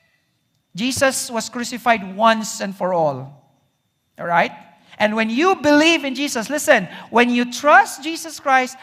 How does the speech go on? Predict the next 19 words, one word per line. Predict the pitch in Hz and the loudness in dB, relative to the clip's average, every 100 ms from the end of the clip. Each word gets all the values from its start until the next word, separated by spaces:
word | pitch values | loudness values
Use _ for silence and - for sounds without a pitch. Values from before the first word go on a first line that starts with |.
| - | -6
as | 226 226 220 | -4 -4 -6
your | 214 208 | -8 -6
Lord, | 208 247 302 349 277 - _ _ _ - | 0 4 6 6 0 -20 _ _ _ -6
as | 202 - | -6 -6
your | 208 | -12
Savior, | 196 - 254 269 226 269 294 | -10 -8 -8 -8 -6 -4 -2
as | 214 190 | -4 -6
your | 202 190 | -10 -6
God, | 180 208 247 - - - _ _ _ _ _ _ _ _ _ _ _ _ _ _ | 0 2 4 2 -4 -20 _ _ _ _ _ _ _ _ _ _ _ _ _ _
your | 190 220 285 | -10 -6 -6
sins | - 302 311 - | -8 -10 -12 -14
were | 202 | -18
crucified | 190 214 247 - 220 214 | -16 -16 -16 -10 -10 -10
with | 214 | -14
him. | 220 269 190 | -12 -12 -8
That's | 196 - | -8 -6
why | 220 | -8
Paul | 214 240 233 | -6 -4 -4
says, | 233 240 214 | -4 -8 -10